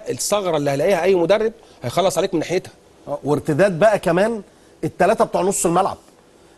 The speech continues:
Speaker 2: إمام عاشور ارتداده، طبعًا مروان عطية في ثانية، ب-، عمرو السولية ارتداده بخبراته كبيرة جدًا. هنا فيها مشكلة شوية عند نادي الزمالك، ارتداد عبد الله السعيد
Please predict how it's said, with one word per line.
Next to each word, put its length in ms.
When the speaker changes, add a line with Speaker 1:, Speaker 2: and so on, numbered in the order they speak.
Speaker 2:
إمام 260
عاشور 420
ارتداده، 760
طبعًا 220
مروان 360
عطية 500
في 360
ثانية، 560
ب-، 500
عمرو 300
السولية 380
ارتداده 440
بخبراته 540
كبيرة 220
جدًا. 200
هنا 300
فيها 240
مشكلة 380
شوية 240
عند 220
نادي 180
الزمالك، 540
ارتداد 400
عبد 200
الله 120
السعيد 420